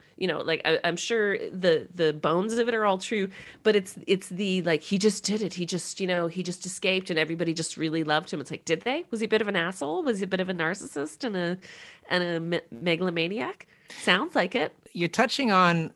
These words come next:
Speaker 2: the problem I have with this chapter.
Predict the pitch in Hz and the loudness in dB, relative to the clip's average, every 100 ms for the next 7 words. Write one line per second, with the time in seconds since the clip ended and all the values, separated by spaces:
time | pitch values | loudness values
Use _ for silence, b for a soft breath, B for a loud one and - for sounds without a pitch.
0 | - - 185 175 143 - 156 151 143 143 | -14 -18 -14 -6 -6 4 8 8 8 6
1 | 147 131 127 120 131 143 - - 135 120 | 4 2 0 0 -6 -6 -6 -4 -4 -4
2 | - 120 | -2 -2